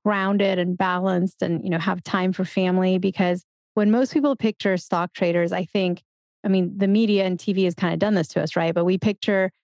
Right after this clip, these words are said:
people frenetically running around, flapping their arms at five A M or whatever time this market opens or something.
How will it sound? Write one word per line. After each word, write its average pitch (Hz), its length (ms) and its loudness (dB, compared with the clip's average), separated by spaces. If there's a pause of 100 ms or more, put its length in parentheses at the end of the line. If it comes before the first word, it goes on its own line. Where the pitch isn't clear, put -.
(140)
people 208 300 0
frenetically 208 760 0
running 190 320 0
around, 180 380 0
flapping 190 340 0
their 175 120 4
arms 175 340 0
at 175 120 -4
five 185 340 -2
A 175 180 2
M 170 260 0
or 165 80 0
whatever 175 360 0
time 170 460 -2
this 175 220 -4
market 175 420 0
opens 165 520 0
or 165 80 2
something. 170 560 -2